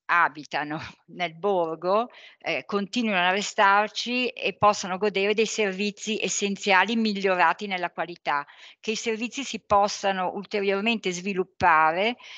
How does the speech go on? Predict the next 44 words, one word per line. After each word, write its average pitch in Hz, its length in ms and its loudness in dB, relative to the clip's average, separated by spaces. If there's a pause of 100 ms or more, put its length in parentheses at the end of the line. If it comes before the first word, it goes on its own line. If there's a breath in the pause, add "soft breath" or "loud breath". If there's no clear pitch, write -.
(180 loud breath)
e, 202 380 2
eh, 165 440 2
e 208 120 4
anche 202 360 2
innovare. 185 920 2
E 190 140 -8
quindi 180 540 -8
il 202 120 -10
progetto, 220 1080 0
eh, 190 140 -4
che 175 200 -8
come 185 240 -12
diceva 202 320 -6
l'ingegnere 196 400 -2
Orlando 185 640 2 (300 loud breath)
è, 214 340 4
eh, 165 440 0
del, 170 340 -2 (140)
del 165 180 -4
pro-, 165 220 -4
del 156 460 -10
borgo 160 680 2
lega-, 160 320 -2
legato 156 540 0
appunto 165 440 -4
al 156 180 4
progetto 165 340 -6
dei 160 160 -2
comuni 180 360 -4
che 175 100 -6
l'hanno 170 200 0
presentato, 175 720 -2
è 208 140 4
disponibile 220 960 2
con 196 300 -2
schede 180 480 2
che 190 120 -6
sono 180 320 0
ben 214 420 6
organizzate 170 920 0
perché, - 240 -14
perché 185 320 -4
sono 175 260 -6
chiare 170 480 4